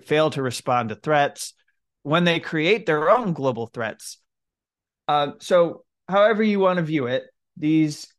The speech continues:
opaque group of agencies or shadow government or what have you, were viscerally angry to see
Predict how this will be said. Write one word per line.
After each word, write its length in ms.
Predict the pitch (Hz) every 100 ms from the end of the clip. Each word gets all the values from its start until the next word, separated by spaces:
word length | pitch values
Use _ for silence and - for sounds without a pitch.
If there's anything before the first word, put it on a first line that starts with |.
| _ -
opaque 580 | 180 170 185 175 170 - -
group 320 | 156 165 160
of 240 | 143 131 -
agencies 580 | 139 143 139 123 139 131
or 460 | 117 120 117 113 - 107
shadow 420 | 107 - 147 156
government 460 | 147 135 135 139 123
or 180 | 117 110 - - _ _
what 120 | 131
have 320 | 127 135 127 117
you, 240 | 117 113 - _ _ _ _ _
were 160 | - 135
viscerally 960 | 139 185 175 185 170 156 147 143 143 - _ _
angry 680 | 139 143 131 123 123 123 - _ -
to 140 | 127
see 500 | 120 135 131 123 110